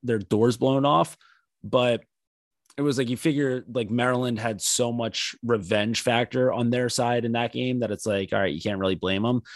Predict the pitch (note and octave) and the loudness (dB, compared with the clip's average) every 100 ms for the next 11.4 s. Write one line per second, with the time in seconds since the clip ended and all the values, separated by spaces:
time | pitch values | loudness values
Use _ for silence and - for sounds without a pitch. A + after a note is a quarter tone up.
0 | - _ G#2 D3+ - C3+ B2 A2 G#2+ A2 | -20 _ 6 6 6 4 4 2 0 -2
1 | - G#2 F#2+ F#2 F#2+ _ _ _ _ _ | 0 0 0 -2 -6 _ _ _ _ _
2 | - - - _ _ _ E3 F3+ F#3 E3+ | -20 -20 -20 _ _ _ 4 8 8 8
3 | A3 A#3 G#3 F#3 D#3 D#3 E3 D3 - C#3+ | 8 8 6 6 8 8 6 4 2 4
4 | C3 C3+ A#2 - - B2+ B2 A#2 A2+ F#2+ | 4 4 2 -4 -10 -4 -2 0 0 2
5 | A#2+ B2 C3 A#2+ A2+ A2+ A2 G#2 - A2 | 2 2 0 0 2 2 2 -2 -4 -6
6 | - A#2 A#2 A2 A#2+ A2+ G#2+ G#2+ - A2+ | -2 -2 -2 -2 0 0 -2 -4 -2 0
7 | G#2 G2 G#2+ C3+ D3 C#3+ - D#3+ D3+ A#2+ | 0 -2 -2 0 0 -2 2 4 4 2
8 | G#2+ C3+ D3 D#3 D3+ G#2+ C#3+ D3+ C3+ D3 | 0 2 4 4 2 0 0 0 -2 -4
9 | A#2+ A#2+ C3+ A2 G2 _ _ _ - B2 | -4 -2 -2 -2 -6 _ _ _ -4 0
10 | A2+ A#2 A2 A2 G#2+ - B2 A#2 A2+ A2 | 2 2 2 0 0 0 0 0 -2 -4
11 | G#2 G#2+ - | -2 -4 -6